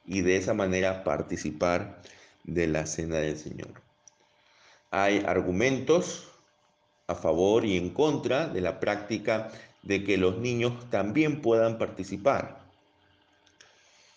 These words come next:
Ante esto, solo podemos decir de que el,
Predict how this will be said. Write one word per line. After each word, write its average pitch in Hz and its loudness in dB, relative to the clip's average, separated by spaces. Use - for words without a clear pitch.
Ante 98 4
esto, 139 4
solo 101 0
podemos 104 4
decir 113 -2
de 87 -2
que 95 2
el, 85 -6